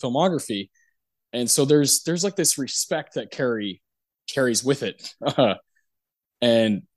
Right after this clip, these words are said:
I, I've always loved that about it, you know? Um, and Connor, you said it's good enough <laughs> to, to be on this show. This is a movie we've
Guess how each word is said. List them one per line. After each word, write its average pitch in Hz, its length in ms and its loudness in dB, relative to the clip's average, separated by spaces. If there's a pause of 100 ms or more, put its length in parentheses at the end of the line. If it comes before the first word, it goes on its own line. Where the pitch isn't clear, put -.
I, 123 220 0
I've 127 160 2
always 127 260 2
loved 120 200 2
that 104 120 0
about 92 320 -8
it, - 140 -16
you 104 80 -6
know? 104 200 0
Um, 95 320 -2 (640)
and 117 100 2
Connor, 139 280 6
you 131 120 8
said 120 480 2 (480)
it's - 160 -4
good 156 240 0
enough 147 320 -2
<laughs> - 120 -6
to, 175 140 0
to 139 180 -6
be 139 180 -2
on 131 160 -2
this 123 140 -4
show. 131 400 -4 (360)
This 156 200 2
is 147 320 -4
a 139 80 -8
movie 139 240 -2
we've 127 280 -6